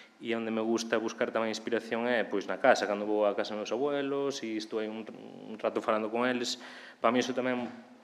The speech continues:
o sea, é inspiración eso, pa min. O sea, de onde, de onde máis saco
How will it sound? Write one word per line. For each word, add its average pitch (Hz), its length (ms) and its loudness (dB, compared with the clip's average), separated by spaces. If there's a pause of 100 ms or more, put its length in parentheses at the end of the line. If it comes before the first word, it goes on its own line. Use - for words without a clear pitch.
(160)
o - 80 -16
sea, 95 320 0 (560)
é 123 80 10
inspiración 113 640 2
eso, - 160 -8 (240)
pa - 80 -18
min. - 160 -14 (880)
O - 40 -18
sea, 107 160 -4
de 113 120 0
onde, 107 120 2 (120)
de 101 160 -6
onde 113 160 0
máis 107 160 6
saco 101 1120 0